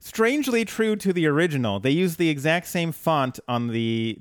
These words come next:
the, uh, oh, I don't wanna spoil it, but there's a, someone, someone writes a note and they use the same font printed from the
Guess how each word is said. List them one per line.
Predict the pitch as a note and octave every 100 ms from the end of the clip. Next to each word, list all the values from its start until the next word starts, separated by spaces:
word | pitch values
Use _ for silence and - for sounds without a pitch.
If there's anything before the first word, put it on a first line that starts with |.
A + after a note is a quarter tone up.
| A#3+
the, | A#2 A2+ A2
uh, | A2 G#2+
oh, | E3
I |
don't | F3+
wanna | D#3 C3
spoil | - D3+ B2+ G2+
it, | G2 F2+ _ _ _ -
but | C3+
there's | D#3 D3
a, | D#3 B2
someone, | F3 F3+ E3+ D#3+ B2+
someone | C#3 D3+ D3 C#3+
writes | C3 C3 -
a |
note | A#2+ A#2 G#2 -
and | A2+ A#2
they |
use | A#2 A#2
the | A2+
same | - B2 A#2+
font | - A#2+ A2 -
printed | B2 A#2 A2
from | A#2+ A2
the | G#2 G2+ G2+